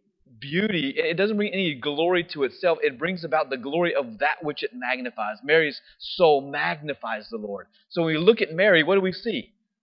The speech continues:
Well, same thing you look at a magnifying glass. When you look through a magnifying glass, all you see, you don't see the magnifying glass, you see what it's magnifying. So when you look at Mary, what do you see? You see God.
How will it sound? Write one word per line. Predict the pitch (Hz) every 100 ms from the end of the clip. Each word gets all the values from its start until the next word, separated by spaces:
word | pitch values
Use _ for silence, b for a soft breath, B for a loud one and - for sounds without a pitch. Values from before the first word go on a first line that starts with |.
| -
Well, | 127 131
same | - 180
thing | 180 170
you | 156
look | 185
at | 160 - _ _
a | 120
magnifying | 175 208 151 123 120
glass. | 120 127
When | 131
you | 143
look | 190
through | 175
a | 147
magnifying | 170 202 160 139
glass, | 143 143 -
all | 170
you | 170 165
see, | - 226 165 - B
you | 151
don't | 196
see | 208
the | 135
magnifying | 139 214 226 160 127
glass, | 117 120 -
you | 165
see | - 202
what | 165 160
it's | 147
magnifying. | 127 147 151 131 113 101 85 - _ _ _ _ _ _
So | -
when | 156
you | 175
look | 226 170
at | 151
Mary, | 185 185 151 123 -
what | 143
do | 180
you | 170
see? | - 190 131 104 _
You | 131
see | 131 139
God. | 104 - 101